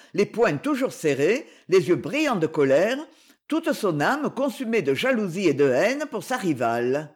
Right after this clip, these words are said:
Dix heures, onze heures, minuit sonnèrent, et elle attendait toujours, brûlée d'impatience, l'oreille au guet, pour écouter le bruit des pas du messager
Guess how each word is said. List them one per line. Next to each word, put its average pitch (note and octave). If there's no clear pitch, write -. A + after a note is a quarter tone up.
Dix D#3+
heures, A3+
onze E3
heures, A#3
minuit G#3+
sonnèrent, E3+
et A#3+
elle G3+
attendait G#3
toujours, D3+
brûlée B3+
d'impatience, E3+
l'oreille F#3
au C#3+
guet, E3+
pour F3+
écouter D4
le D#3+
bruit E3
des F#3+
pas G3+
du C3+
messager E3